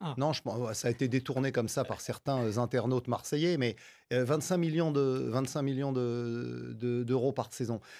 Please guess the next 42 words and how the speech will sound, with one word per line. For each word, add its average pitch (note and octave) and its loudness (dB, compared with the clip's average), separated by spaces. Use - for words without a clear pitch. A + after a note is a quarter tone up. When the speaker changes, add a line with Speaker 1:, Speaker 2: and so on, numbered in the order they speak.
Speaker 2:
Mais, D#3+ 2
euh, B2+ 4
c'est B2+ -8
très F3+ 0
important. E3+ -2
Moi, C3 0
je A#2+ -2
me C3+ 0
souviens C#3 -4
de B2+ -2
ce - -8
que - -6
disait B2 -4
Giroud C3 -2
à A2+ 4
l'époque, A2+ -6
mais, D3 -2
mais C#3 0
aussi E3 0
Alex D3+ -4
Ferguson B2+ -6
à A2+ -6
Manchester G#2+ -10
United, G#2 -12
donc G#2+ -8
sur A2+ -8
deux B2 -4
planètes A#2+ -4
un A2 -6
peu B2+ -10
différentes. G#2 -12
Il D3 -4
faut A3+ -2
que E3+ -4
le, C3 0
le, G2+ -2
l'entraîneur C#3+ -6
soit E3 -6
payé F3 -2
plus - -2
que G3 0
le F#3 4